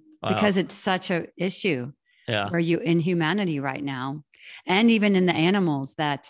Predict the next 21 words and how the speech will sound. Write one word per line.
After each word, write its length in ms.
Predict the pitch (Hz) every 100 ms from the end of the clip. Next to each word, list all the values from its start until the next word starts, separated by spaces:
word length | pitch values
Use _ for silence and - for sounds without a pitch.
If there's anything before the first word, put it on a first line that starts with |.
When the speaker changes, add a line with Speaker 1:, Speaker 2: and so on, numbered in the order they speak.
| -
Speaker 2:
uh, 420 | 156 139 135 147 147
eat 280 | - 190 - -
your 140 | 175 151
food, 480 | - 196 220 131 139
because 560 | 139 170 147 139 143 _ - _ -
there's 140 | 175
certain 300 | - 190 160
foods 340 | - 202 214
that 180 | 170 156
create 400 | - 170 151 139
phlegm. 580 | - 175 196 185 143 147 - - -
Like 160 | 202 202
right 240 | 208 196
now 240 | 214 220
you're 240 | 185 175 180
in, 220 | 170 170
um, 400 | 156 151 151 143 _ -
Atlanta 760 | 156 180 196 180 143 156 214 - _
and 160 | 151 170
it's, 300 | 151 - -
um, 480 | 147 143 139 147